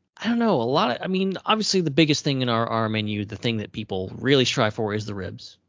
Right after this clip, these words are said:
Um, and I think a lot of people, especially around here, would, uh, it would probably make their day. It'd probably gi-, give a little bit of solace just to have a, have a few ribs and whatever else. I mean, it, it's all good,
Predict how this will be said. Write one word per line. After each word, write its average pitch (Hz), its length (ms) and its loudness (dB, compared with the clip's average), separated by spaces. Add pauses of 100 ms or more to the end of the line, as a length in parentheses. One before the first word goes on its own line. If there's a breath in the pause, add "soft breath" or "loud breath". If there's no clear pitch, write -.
(380)
Um, 87 420 -8 (540)
and 92 580 -4 (640)
I 117 200 2
think 107 520 -2 (480)
a - 80 -10
lot 135 200 6
of 127 60 0
people, 123 200 -4
especially 160 420 2
around 110 300 -2
here, 104 440 -6 (560 soft breath)
would, 110 460 0
uh, 107 240 2
it 185 80 0
would 208 140 2
probably 220 240 6
make 175 240 4
their 143 100 4
day. 107 480 0
It'd - 140 -14
probably 156 240 4
gi-, 147 220 -2
give 151 200 0
a 147 60 2
little 156 220 2
bit 147 100 2
of 127 100 4
solace 107 420 2
just - 120 -8
to 123 80 -10
have 104 180 -4
a, 104 100 -6 (520 soft breath)
have 135 180 2
a 113 40 -2
few 113 180 -8
ribs 104 440 -4 (640)
and 98 80 -14
whatever 98 340 -8
else. 95 380 -8
I 170 40 -4
mean, 202 120 -2
it, 311 220 -6
it's 277 260 0
all 117 260 4
good, 101 600 0